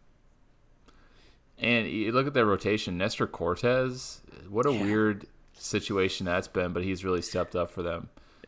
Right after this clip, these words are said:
Speaker 2: It's
Speaker 1: Uh,
Speaker 2: just, you're just, like,
Speaker 1: mustache and
Speaker 2: waiting
Speaker 1: all.
Speaker 2: for him to fail.
Speaker 1: He's like the, he's a lefty, right?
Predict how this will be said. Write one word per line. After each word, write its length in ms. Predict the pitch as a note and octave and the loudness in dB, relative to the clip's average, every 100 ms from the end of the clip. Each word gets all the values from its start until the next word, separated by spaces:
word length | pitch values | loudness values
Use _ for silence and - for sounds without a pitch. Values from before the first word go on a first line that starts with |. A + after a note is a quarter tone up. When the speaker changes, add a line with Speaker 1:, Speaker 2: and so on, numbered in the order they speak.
| - | -10
Speaker 2:
It's 120 | - | -2
Speaker 1:
Uh, 60 | E2+ | 0
Speaker 2:
just, 140 | E2+ | 4
you're 100 | F#2+ | 4
just, 120 | B2 | 4
like, 100 | F#2+ | 4
Speaker 1:
mustache 180 | F2+ - | 2 2
and 100 | G2 | -2
Speaker 2:
waiting 160 | G2 D#2 | -2 -2
Speaker 1:
all. 40 | |
Speaker 2:
for 80 | D#2 | -4
him 100 | D2+ | -6
to 60 | - | -8
fail. 420 | - F2 F#2 - - - - - - - - - - | -4 -4 -4 -6 -12 -20 -20 -20 -20 -20 -20 -18 -6
Speaker 1:
He's 220 | A#2 B2+ | -2 4
like 260 | B2+ B2 - | 6 4 4
the, 320 | G2 F2 D#2 - | 4 4 2 -2
he's 140 | A2+ | -2
a 40 | A#2 | 2
lefty, 400 | G2 F#2+ F2 D#2 | 4 2 0 -6
right? 280 | D#2 E2+ | -4 -6